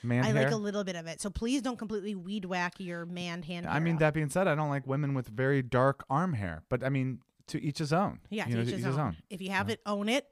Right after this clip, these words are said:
Speaker 2: If you don't want it, weed whack it.
Speaker 1: Some people like to date werewolves, and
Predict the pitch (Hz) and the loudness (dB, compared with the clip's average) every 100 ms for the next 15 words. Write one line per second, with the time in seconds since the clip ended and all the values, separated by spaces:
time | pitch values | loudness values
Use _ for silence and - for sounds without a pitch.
0 | _ _ 180 180 175 202 175 185 185 233 | _ _ -12 -8 -4 -4 -4 -4 -2 -4
1 | - 180 277 226 170 151 - 110 131 143 | -6 0 2 4 2 -2 -4 -4 -2 0
2 | 143 139 165 160 160 131 143 87 131 175 | 0 0 2 2 2 0 0 2 2 0
3 | 127 85 87 - - - 92 87 87 87 | 0 -4 -6 -14 -12 -6 -4 -2 -4 -8